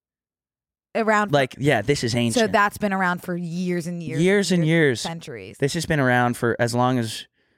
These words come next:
Speaker 2: it has been, and we
Speaker 1: Were there vinyls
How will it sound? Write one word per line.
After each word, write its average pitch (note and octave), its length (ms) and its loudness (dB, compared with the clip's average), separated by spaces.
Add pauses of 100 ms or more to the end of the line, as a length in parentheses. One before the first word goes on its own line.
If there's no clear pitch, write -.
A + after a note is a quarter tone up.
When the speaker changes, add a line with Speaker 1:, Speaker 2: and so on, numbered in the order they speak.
(1700)
Speaker 2:
it A2 100 -4
has B2+ 300 2
been, A2+ 200 -2
and A2 300 0
we A#2 340 2 (160)
Speaker 1:
Were C#4+ 200 0
there G#4 200 0
vinyls C4 500 0